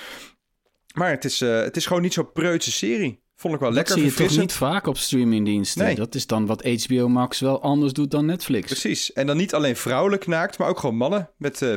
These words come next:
Speaker 1: piemels en zo lopen ze regelmatig te zwaaien. Dus het is, eh, nou goed, even afgezien van dat. Het is gewoon een hele goede serie. Ga hem kijken.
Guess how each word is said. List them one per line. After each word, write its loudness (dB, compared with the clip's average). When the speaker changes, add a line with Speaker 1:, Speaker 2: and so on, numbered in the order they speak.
Speaker 1:
piemels -4
en -4
zo 0
lopen -2
ze -8
regelmatig -2
te -8
zwaaien. -2
Dus -4
het -6
is, -2
eh, 0
nou -2
goed, -10
even -2
afgezien -2
van -4
dat. -2
Het -20
is -6
gewoon -4
een -2
hele -2
goede -6
serie. -8
Ga -8
hem -6
kijken. -10